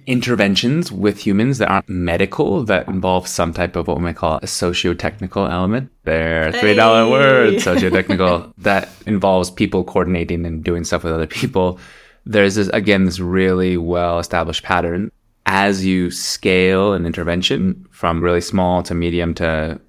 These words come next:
Speaker 1: national scale, let's say, usually the effect size goes down.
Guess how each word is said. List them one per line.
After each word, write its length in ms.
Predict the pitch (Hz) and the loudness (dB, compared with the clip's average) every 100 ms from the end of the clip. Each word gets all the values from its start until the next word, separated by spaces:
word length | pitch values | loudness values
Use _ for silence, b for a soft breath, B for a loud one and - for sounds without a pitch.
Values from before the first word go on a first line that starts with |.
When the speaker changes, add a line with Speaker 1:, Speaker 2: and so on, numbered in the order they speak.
| _ | _
Speaker 1:
national 560 | 92 90 80 - 101 87 | -2 -2 -2 -2 -2 -2
scale, 300 | - 90 90 | -2 -2 -2
let's 180 | 107 - | -2 -2
say, 340 | 131 143 156 b b b b - | -4 -4 -8 b b b b -8
usually 1080 | 90 95 104 98 98 95 90 87 85 - - | 0 2 2 2 2 2 2 0 -2 -6 -8
the 340 | - 82 82 80 | -4 -2 -2 -4
effect 280 | 90 113 - | -2 -4 -2
size 220 | 90 82 | -2 -2
goes 140 | 80 | -6
down. 280 | 78 78 - | -8 -10 -14